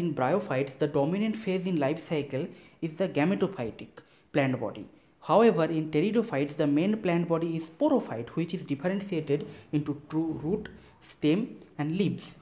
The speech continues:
অর্থাৎ এখানে বলা হচ্ছে কি, এখানে বলা হচ্ছে যে তোমাদের এক্ষুনি তোমরা দেখতে পেলে কি, দেখ-, এক্ষুনি তোমরা দেখতে পেয়েছিলে যে bryophyte যে ছিল, ব্রায়োফাইটের ক্ষেত্রে তোমাদের কি দেখালাম, যে gametophytic stage,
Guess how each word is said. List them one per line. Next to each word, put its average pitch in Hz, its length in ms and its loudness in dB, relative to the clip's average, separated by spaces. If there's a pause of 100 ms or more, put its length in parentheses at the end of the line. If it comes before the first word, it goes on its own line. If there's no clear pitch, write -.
(140)
অর্থাৎ 175 260 -2
এখানে 185 260 2
বলা 175 240 4
হচ্ছে 147 320 -2
কি, 185 120 -6
এখানে 175 300 -2
বলা 160 240 0
হচ্ছে 156 300 -4
যে 127 140 -6 (2250)
তোমাদের 165 280 -2
এক্ষুনি 190 300 -6
তোমরা 185 200 -4
দেখতে 160 240 -4
পেলে 175 160 -4
কি, 175 140 -12
দেখ-, 156 320 -6
এক্ষুনি 160 240 -2
তোমরা 170 160 -2
দেখতে 143 260 -6
পেয়েছিলে 175 380 -4
যে 143 100 0
bryophyte 165 600 -2
যে 160 140 -2
ছিল, 151 280 -8 (360)
ব্রায়োফাইটের 156 520 -2
ক্ষেত্রে 175 240 -8
তোমাদের 165 320 -6
কি 175 100 -6
দেখালাম, 175 320 -6
যে 175 200 -4
gametophytic 165 640 -4
stage, - 380 -14